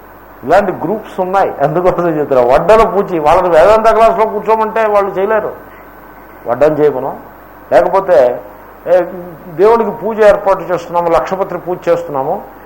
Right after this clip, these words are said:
కాబట్టి నువ్వు లక్ష పత్రి ప్రోగు చేసే పూచి నీది"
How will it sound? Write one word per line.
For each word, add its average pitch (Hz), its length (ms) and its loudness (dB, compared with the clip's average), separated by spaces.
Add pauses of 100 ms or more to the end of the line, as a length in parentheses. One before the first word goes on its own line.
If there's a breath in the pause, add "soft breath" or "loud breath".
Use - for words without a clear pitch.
(160)
కాబట్టి 190 280 2
నువ్వు 165 440 0 (420)
లక్ష 139 340 -4
పత్రి 190 640 -2
ప్రోగు 190 440 0
చేసే 180 300 -4
పూచి 165 360 -6
నీది" 113 420 -10